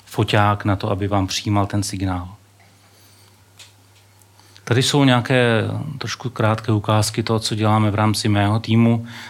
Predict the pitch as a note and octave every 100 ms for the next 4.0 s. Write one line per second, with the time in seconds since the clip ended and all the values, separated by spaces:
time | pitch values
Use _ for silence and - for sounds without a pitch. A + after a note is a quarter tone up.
0 | - - G#2 A#2+ A#2 - A2 G#2+ - A2
1 | G#2+ - - - - A#2 A2 G#2 A2 A2
2 | - - G#2 - A2 G#2+ - A#2 G2+ G2
3 | G#2 G2 A#2 G#2+ G#2+ G#2 G#2+ G#2 A2